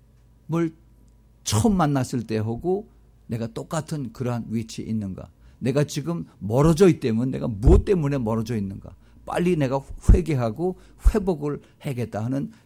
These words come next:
그러한 그, 어, 열심과, 어, 그다음에 그,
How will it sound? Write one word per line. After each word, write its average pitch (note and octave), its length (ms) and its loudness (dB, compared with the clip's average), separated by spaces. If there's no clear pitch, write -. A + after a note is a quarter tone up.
그러한 B2 440 -4
그, C3 240 -4
어, G#2+ 120 -4
열심과, A2+ 680 -2
어, B2+ 200 -10
그다음에 A#2+ 320 -2
그, B2+ 300 -4